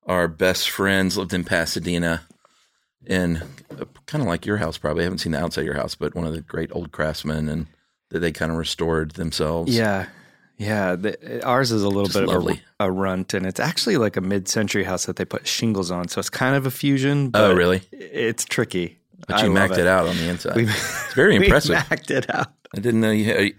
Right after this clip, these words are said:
Speaker 1: had, have you always had those skills, or?
Speaker 2: Um, I learned a lot of 'em in college when I studied scenic design and
Speaker 1: Oh,
Speaker 2: construction
Speaker 1: okay.
Speaker 2: and stuff. But
Speaker 1: So you're a
Speaker 2: then
Speaker 1: scenic.
Speaker 2: I had a tiny, tiny little house in Long Beach that I kinda learned on. It was a little starter home.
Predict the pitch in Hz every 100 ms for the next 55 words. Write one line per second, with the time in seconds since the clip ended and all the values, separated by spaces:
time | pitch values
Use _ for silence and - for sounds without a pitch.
0 | - 101 92 110 92 101 92 101 107 110
1 | 110 98 - 101 131 131 - 76 - -
2 | - _ 127 160 170 170 165 165 165 151
3 | 165 185 185 180 143 127 123 131 127 117
4 | 107 101 - 107 101 92 92 90 - 98
5 | 98 - 101 95 95 87 82 80 82 80
6 | 82 - 92 92 92 90 82 87 82 82
7 | - 87 76 - 98 - 90 87 85 87
8 | 85 - _ _ 107 104 92 - - 110
9 | 107 101 98 - _ - - - 120 120
10 | 117 95 87 85 82 85 82 - 85 82
11 | 82 85 - - 87 82 80 - 87 82
12 | - - - 98 85 85 82 82 85 90
13 | 90 85 80 - 85 73 76 - - -